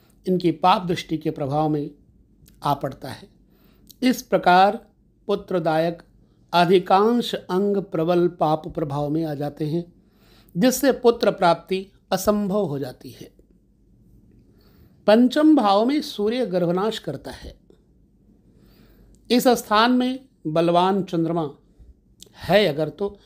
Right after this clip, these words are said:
कन्या संतान अधिक देता है। इस भाव में मंगल, विशेषतया शत्रु राशि का मंगल, संतान का नाश करता है। इस स्थान में मेष राशि का मंगल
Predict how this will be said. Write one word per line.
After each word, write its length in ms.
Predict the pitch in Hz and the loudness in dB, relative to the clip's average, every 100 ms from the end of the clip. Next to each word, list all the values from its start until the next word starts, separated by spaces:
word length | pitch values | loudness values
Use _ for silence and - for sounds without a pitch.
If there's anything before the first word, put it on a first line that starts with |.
| _ _ _ - | _ _ _ -2
कन्या 360 | 202 208 196 | 0 2 0
संतान 560 | 185 175 160 165 165 170 - | 0 -4 -2 -2 -2 -4 -4
अधिक 280 | 190 170 156 | -2 0 -2
देता 260 | 139 135 127 | -6 -8 -12
है। 280 | - - _ _ _ _ _ _ _ _ _ _ _ _ _ - | -16 -20 _ _ _ _ _ _ _ _ _ _ _ _ _ 0
इस 180 | 226 220 | 2 4
भाव 260 | 196 226 | 6 6
में 120 | 240 | 4
मंगल, 480 | 214 190 202 226 233 | 2 0 0 0 -2
विशेषतया 800 | 170 - 202 202 - 190 196 208 _ _ | -6 -4 -2 -2 -2 -2 -2 -4 _ _
शत्रु 560 | - - 196 - 247 220 | -16 -8 -8 -4 -2 2
राशि 320 | 165 - 156 | 2 0 -6
का 140 | 151 | -4
मंगल, 440 | 151 143 143 139 151 _ _ _ _ _ | -2 -2 -4 -8 -12 _ _ _ _ _
संतान 580 | - 175 175 180 185 196 | -4 0 0 2 0 0
का 180 | 180 143 | -2 -2
नाश 420 | 139 151 170 - | -2 -2 -4 -8
करता 360 | - 127 - | -12 -16 -14
है। 220 | 123 - - _ _ _ _ _ _ _ _ _ _ _ _ _ _ - | -14 -16 -20 _ _ _ _ _ _ _ _ _ _ _ _ _ _ -2
इस 140 | 208 233 | 2 2
स्थान 380 | 202 208 220 | 0 2 4
में 160 | 240 233 | 4 2
मेष 320 | 180 214 226 | 2 2 2
राशि 300 | 185 160 175 | -2 -2 -4
का 160 | 151 151 | -4 -4
मंगल 420 | 151 160 160 | -2 -2 -2